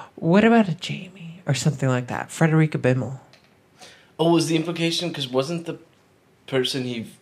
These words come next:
Speaker 2: was friends with trans also? So maybe they transitioned to
Speaker 1: Who?
Speaker 2: Jame
Speaker 1: He's
Speaker 2: Buffalo?
Speaker 1: friends with someone?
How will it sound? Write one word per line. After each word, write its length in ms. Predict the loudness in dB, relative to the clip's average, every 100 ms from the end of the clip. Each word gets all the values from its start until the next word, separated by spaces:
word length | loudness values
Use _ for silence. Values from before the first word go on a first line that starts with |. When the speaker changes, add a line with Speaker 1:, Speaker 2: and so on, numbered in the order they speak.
| -14
Speaker 2:
was 220 | -12 -12
friends 560 | -16 -20 -6 -2 -2 -4
with 160 | -8 -10
trans 400 | -6 -6 -6 -8
also? 480 | -10 -8 -8 -8 -12
So 180 | -14 -10
maybe 240 | -8 -8
they 160 | -8 -10
transitioned 600 | -10 -10 -10 -8 -10 -10
to 40 | -2
Speaker 1:
Who? 140 | 0
Speaker 2:
Jame 440 | 0 -6 -10 -12 -18 _ _ _ _ -14
Speaker 1:
He's 220 | -4 -2 0
Speaker 2:
Buffalo? 100 | 0
Speaker 1:
friends 320 | 0 0 0
with 120 | -4
someone? 460 | -6 -6 -4 -4